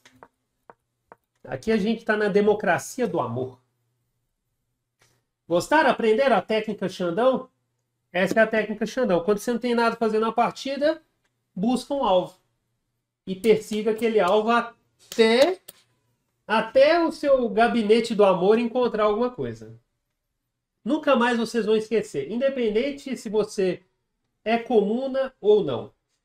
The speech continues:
Você vai, você, durante sua partida, você vai lembrar. Essa técnica ajuda qualquer comunista que joga xadrez. Ele vai tá amanhã num torneio e falar assim, "Pô, tô sem ter o que fazer aqui na partida."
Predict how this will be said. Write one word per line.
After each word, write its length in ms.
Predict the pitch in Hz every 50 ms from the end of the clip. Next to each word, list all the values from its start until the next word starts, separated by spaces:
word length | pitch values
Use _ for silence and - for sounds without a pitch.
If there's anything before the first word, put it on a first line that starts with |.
| _ _ _ _ _ _ _ _ _ _ _ _ _ _ _ _ _
Você 180 | - - 175 170
vai, 280 | 170 190 196 185 - -
você, 240 | 139 - - 185
durante 340 | 185 - 190 185 208 220 214
sua 160 | - - 208
partida, 400 | 208 - 196 180 - - 214 196
você 160 | 196 - - 190
vai 160 | 180 196 208
lembrar. 280 | 208 196 160 143 147
Essa 240 | 185 214 214 - 294
técnica 460 | 277 - 285 311 302 311 294 - 269
ajuda 340 | 233 196 180 240 269 254 220
qualquer 320 | - 220 196 185 233 254 254
comunista 520 | - 269 220 190 185 190 208 190 - 156
que 80 | 139 139
joga 240 | 139 135 127 123
xadrez. 560 | 117 - 131 120 113 120 113 107 101 - - _ _ _ _ _ _ _ _ _ _ _ _ _ -
Ele 120 | 180 180 190
vai 160 | 214 226 214
tá 120 | - 226
amanhã 260 | 226 220 214 208 208
num 140 | 214 220 214
torneio 380 | 214 208 180 160 190 202 220 220
e 20 |
falar 180 | - 208 196 185
assim, 200 | 180 - - 190
"Pô, 260 | - - 233 240 214
tô 120 | 233 -
sem 300 | 185 - - 214 214 214
ter 100 | 214 226
o 80 | 226 220
que 60 | -
fazer 340 | _ - 233 175 143 160 175
aqui 140 | 165 - 160
na 140 | 156 - 139
partida." 600 | - 135 117 113 - - 175 147 120 113 104